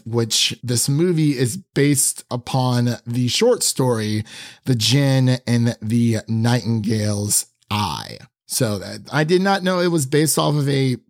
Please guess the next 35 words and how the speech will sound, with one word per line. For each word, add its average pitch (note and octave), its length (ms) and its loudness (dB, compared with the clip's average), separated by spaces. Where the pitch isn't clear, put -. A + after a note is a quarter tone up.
previous, C#3 840 0
you B2 120 0
know, A2+ 160 -2
short C3+ 320 -2
story A#2+ 300 0
that's A2+ 280 -2
out A2 220 -4
there, A#2 180 -2
but A#2 300 -2
it's F4 100 -2
always G3+ 300 4
good D3 160 2
to C3+ 100 2
know A2 200 0
these G#2 220 -2
things G#2 320 -4
when G#2+ 120 -4
you're, G2 200 -4
you G#2 140 -2
know, G2 300 -6
uh, G#2 240 -2
going C3 280 2
into B2 280 0
a, A#2 140 2
uh, G#2+ 160 -2
movie G#2+ 340 -4
review. A2+ 440 0
So D#3 540 2
<laughs> - 420 -10
this G#3 320 2
movie F3 460 0
also D3+ 440 0
stars G#2 640 -2
Tilda D#3+ 320 0
Swinton C#3 520 -2